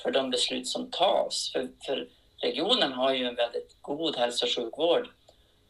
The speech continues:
eh, när man får sin vård. Det, det är nog ingen tvekan om det. Men, men det finns många saker kring personalpolitiken, eh, kring hur,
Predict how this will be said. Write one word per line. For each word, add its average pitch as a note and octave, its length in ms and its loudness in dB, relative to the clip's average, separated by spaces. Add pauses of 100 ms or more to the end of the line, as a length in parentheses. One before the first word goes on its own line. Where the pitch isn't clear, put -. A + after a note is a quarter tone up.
(120)
eh, - 400 -2
när B2 220 -2
man A#2+ 140 0
får D3 240 2
sin B2+ 280 -2
vård. D3 280 2
Det, - 300 2
det - 60 -2
är - 40 -4
nog B2+ 140 -4
ingen - 260 -4
tvekan - 460 -2
om A#2+ 120 -8
det. - 220 0 (380)
Men, C#3+ 260 4
men C#3 120 0
det C3+ 80 0
finns G3 360 -2
många B2+ 240 0
saker B2 520 2
kring B2 340 -4 (840)
personalpolitiken, B2 1600 -2 (360)
eh, - 280 2
kring B2+ 340 0
hur, B2+ 120 -2